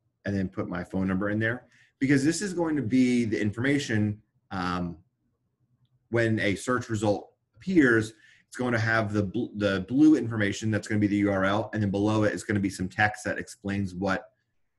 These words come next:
the website is about. So I can actually put, um, about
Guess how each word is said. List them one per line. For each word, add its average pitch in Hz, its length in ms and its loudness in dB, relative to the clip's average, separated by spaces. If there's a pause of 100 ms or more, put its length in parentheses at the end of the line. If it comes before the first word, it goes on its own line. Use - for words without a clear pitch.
the 101 60 -8
website 95 300 -2
is 90 140 -4
about. 113 240 0
So - 80 -6
I 165 80 0
can 175 100 -2
actually 120 220 -2
put, 101 320 -4 (260)
um, 65 240 -20 (520)
about 104 560 0